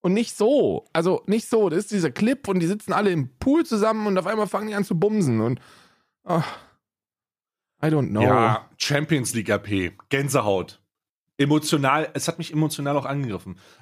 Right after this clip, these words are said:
Speaker 2: Ich, das Einzige, was diesen Clip noch hätte besser machen können, ist, wenn im Hintergrund, ähm, von, äh,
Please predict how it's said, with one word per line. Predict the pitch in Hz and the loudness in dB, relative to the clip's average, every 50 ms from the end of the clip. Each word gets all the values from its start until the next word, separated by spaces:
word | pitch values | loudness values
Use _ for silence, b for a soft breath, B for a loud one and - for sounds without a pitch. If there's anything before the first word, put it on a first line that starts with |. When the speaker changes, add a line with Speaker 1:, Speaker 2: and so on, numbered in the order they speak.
| b | b
Speaker 2:
Ich, | b - - - - | b -8 -8 -8 -6
das | - 131 143 - - | -4 -4 -4 -2 0
Einzige, | 147 170 214 220 - 202 175 | -2 -2 -2 -2 -2 -2 -2
was | 165 160 - | -2 -2 -2
diesen | 170 156 151 151 | -2 0 0 0
Clip | - 175 - - | 0 0 0 0
noch | 139 - | 0 0
hätte | 147 135 123 | 0 0 0
besser | 135 135 - 151 147 | 0 2 2 2 2
machen | 151 147 151 143 | 2 2 2 2
können, | - 160 151 151 160 - B B B B B B - | 2 2 2 0 -2 -4 B B B B B B -2
ist, | 117 - 127 | 0 2 2
wenn | 135 139 | 2 2
im | 135 123 | 2 2
Hintergrund, | 127 156 180 180 170 147 - 143 151 147 147 147 - _ _ _ _ _ _ - | 2 2 2 2 0 0 2 2 2 2 0 -2 -8 _ _ _ _ _ _ -2
ähm, | 123 123 120 123 123 123 120 117 113 113 113 - _ | 0 2 2 2 2 0 0 -2 -2 -4 -6 -12 _
von, | - - - 120 120 120 117 117 113 - - | -10 -4 -2 0 0 0 0 -2 -2 -4 -2
äh, | 107 107 110 107 104 | -2 0 2 0 0